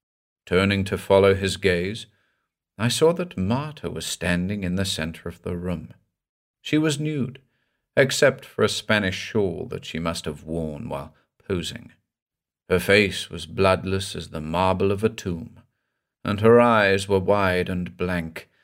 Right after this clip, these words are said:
as if she had been drained of all life, of all thought or emotion or memory, as if even the knowledge of horror had been taken away from her. It was the face of the living dead, the soulless mask of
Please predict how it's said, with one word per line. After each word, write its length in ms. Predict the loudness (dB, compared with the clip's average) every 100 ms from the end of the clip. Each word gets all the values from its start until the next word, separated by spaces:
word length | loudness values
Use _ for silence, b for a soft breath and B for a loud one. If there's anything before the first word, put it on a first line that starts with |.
| _ _
as 160 | -2 0
if 120 | 0
she 160 | 2 0
had 120 | 2
been 220 | 2 4
drained 540 | 4 4 6 4 4
of 180 | 2 -6 -4
all 200 | -2 0
life, 540 | -2 -4 -8 -20 -20 _ _ _ _ _ _
of 220 | -10 -2
all 160 | -2 -2
thought 540 | 0 -2 -2 -12 -20 _
or 180 | -10 -6
emotion 720 | -2 2 2 0 -10 -16 -20 _
or 160 | -16 -12
memory, 540 | -8 -8 -8 -12 -14 _ _ _ _ _ _ _
as 220 | -2 0 2
if 160 | 0
even 240 | 0 0 0
the 100 | 4
knowledge 460 | 6 8 6 4
of 160 | 0 0
horror 360 | 0 2 2
had 200 | -2 -6
been 240 | -4 -6 -6
taken 380 | -6 -6 -6 -6
away 360 | -6 0 0 0
from 260 | -4 -12 -10 -6
her. 240 | -6 -6 _ _ _ _ _ _ _ _
It 160 | 0 4
was 220 | 2 4
the 100 | 2
face 540 | 2 2 2 0 -6
of 240 | -6 -6 2
the 120 | 4
living 600 | 6 4 4 4 4 4
dead, 420 | 2 0 -4 -16 _ _ _ _ _ 2
the 120 | 2
soulless 600 | 4 6 6 6 4 2
mask 560 | -2 0 2 0 -2 -6
of 160 | -6